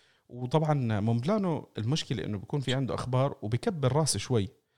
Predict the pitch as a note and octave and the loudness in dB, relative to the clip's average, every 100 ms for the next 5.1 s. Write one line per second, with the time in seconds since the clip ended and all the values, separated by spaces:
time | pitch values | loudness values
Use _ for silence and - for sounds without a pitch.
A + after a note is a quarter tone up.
0 | _ _ A3 F#3 E3+ C#3+ A#2 G#2 F#2+ G2+ | _ _ 0 0 2 2 2 0 0 0
1 | A2 A2 A#2+ A2 A#2+ G2 G#2+ - _ _ | -2 0 2 2 2 0 -4 -10 _ _
2 | - A3 A3+ C#4 A3+ F3 - - - - | 0 2 4 2 2 2 0 -4 -12 -20
3 | - - _ _ - A3 F#3+ A3+ G3+ C#3 | -20 -20 _ _ -6 -2 2 4 4 2
4 | D3+ D3+ D3 A#2 A2+ - B2 A#2 G#2 E3 | 2 0 0 0 -2 0 2 2 0 -2